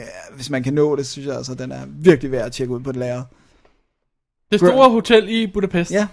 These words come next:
Speaker 1: Grand Budapest Hotel.
Speaker 2: Alright, fair
Speaker 1: Alright.
Speaker 2: enough. Good for you.
Speaker 1: Ja, tak.
Speaker 2: Jamen, øh,
Speaker 1: Det var det.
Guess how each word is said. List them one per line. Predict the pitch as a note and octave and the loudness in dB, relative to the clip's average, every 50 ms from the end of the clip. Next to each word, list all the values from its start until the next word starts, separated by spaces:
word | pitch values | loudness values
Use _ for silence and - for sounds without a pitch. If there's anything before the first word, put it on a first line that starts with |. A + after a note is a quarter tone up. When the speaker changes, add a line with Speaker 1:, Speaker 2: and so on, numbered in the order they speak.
| _ _ - | _ _ -6
Speaker 1:
Grand | - F3 G#3 A3 F#3+ | -4 -2 0 0 0
Budapest | - F3+ G3 G#3 G3+ G3 G3 G#3 F#3 - - | 2 2 2 2 2 0 -2 -2 -2 -6 -4
Hotel. | D3 D3 F3+ F#3 - - D#3+ C#3 B2 - - - _ - | -2 -2 -2 -2 -4 -6 -8 -8 -8 -10 -16 -20 _ 2
Speaker 2:
Alright, | - F3 G#3+ B3 D#4 G#4 A4 - - | 6 8 8 8 8 6 4 0 0
fair | - - | 6 8
Speaker 1:
Alright. | G3+ B3+ C4+ C4 E4 | 8 10 10 8 8
Speaker 2:
enough. | D#4+ - - - - - - F#3+ - | 6 4 0 -8 -18 -18 -16 -4 0
Good | B3+ C#4 D#4 | 0 2 2
for | - D#4 | 2 2
you. | D#4+ F4 G4+ F#4+ - - | 4 6 6 4 4 2
Speaker 1:
Ja, | E3+ A3+ D4 D#4 C4 - | 4 4 4 4 2 2
tak. | - G3 A#3+ C4 - - - _ - - | 2 4 4 4 0 -6 -20 _ -4 0
Speaker 2:
Jamen, | G3+ A3 A#3 A#3 A#3 | 0 2 4 4 4
øh, | A#3 A3 G#3+ G#3+ G#3+ G#3+ G#3 F#3 - - - - - E3 E3 - - | 6 8 8 8 8 8 6 4 0 -6 -16 -16 -14 -14 -12 -6 -2
Speaker 1:
Det | B3+ C#4 | 2 4
var | C4 | 4
det. | G3 G#3+ B3+ C4 | 6 6 4 4